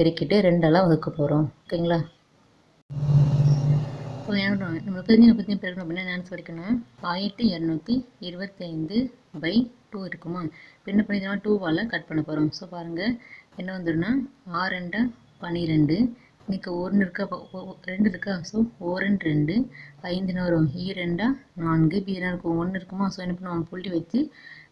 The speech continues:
ஜீரோ ஆட் பண்ணுவோமா? அதாவது ஆறு, ஒன்று, இ ரெண்டு நாலு, இது ஒன்று இருக்கும். So, என்ன ஆகும்? பத்து ஆட் பண்ணா நமக்கு ஐ ரெண்டா பத்து. மீதி ஒன்று வரும். என்ன பண்ண? நம்ம புள்ளி வச்சு ஜீரோ ஆட் பண்ணணும். So, நம்ம ஐ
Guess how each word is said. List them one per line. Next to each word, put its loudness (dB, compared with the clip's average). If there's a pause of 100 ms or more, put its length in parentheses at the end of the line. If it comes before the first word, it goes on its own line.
(100)
ஜீரோ 8 (480)
ஆட் -2
பண்ணுவோமா? 2 (640)
அதாவது 0 (140)
ஆறு, 4 (160)
ஒன்று, 4 (100)
இ 0 (140)
ரெண்டு -2
நாலு, 4 (400)
இது -2
ஒன்று 6
இருக்கும். 6
So, 2
என்ன 2
ஆகும்? -2
பத்து 2
ஆட் 2
பண்ணா 6
நமக்கு 2
ஐ 0 (120)
ரெண்டா 4 (960)
பத்து. 0 (560)
மீதி 6 (120)
ஒன்று 8
வரும். 6
என்ன 6
பண்ண? 4
நம்ம 0
புள்ளி 2
வச்சு -2
ஜீரோ 0 (680)
ஆட் 0
பண்ணணும். 0
So, 0
நம்ம 4
ஐ 4